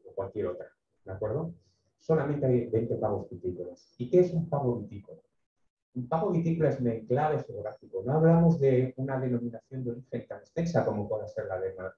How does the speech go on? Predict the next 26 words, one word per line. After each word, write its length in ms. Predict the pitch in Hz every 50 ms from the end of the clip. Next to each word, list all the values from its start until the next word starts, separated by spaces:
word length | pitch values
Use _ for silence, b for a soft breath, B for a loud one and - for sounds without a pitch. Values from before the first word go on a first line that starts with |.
| _
la 120 | 92 90 90
de 460 | 90 90 90 90 90 87 90 90 -
La 80 | - -
Mancha. 340 | - - - 98 - - - _ _ _ _ _ _ _ _ -
La 60 | -
Mancha 560 | - 120 143 147 - 165 165 165 165 - - _ _ _ _
es 160 | - 131 127 -
Manzanares 640 | 131 131 131 - 139 139 151 156 165 185 - - -
y 80 | 123 117
La 100 | 107 101
Mancha 260 | 120 143 - - 165
son 160 | 165 160 160
algunos 300 | 143 127 127 120 113 -
pueblos 320 | - - 117 107 98 95 95
de 80 | 90
Guadalajara. 640 | 95 98 101 - - - - - 139 131 - - - _ _ _ _ _ _ _ _ _ _ _ _ _ _ _ _ _
Y 240 | - 123 123 - -
seguramente 520 | - - 95 - - 110 127 135 - -
el 100 | 101 -
producto 380 | - 90 98 131 131 - 113 -
que 60 | -
se 140 | - - -
obtiene 340 | - - - 123 117 101 101
en 60 | 98
esas 260 | 101 - - 127 -
zonas 400 | - 147 139 139 151 165 170 _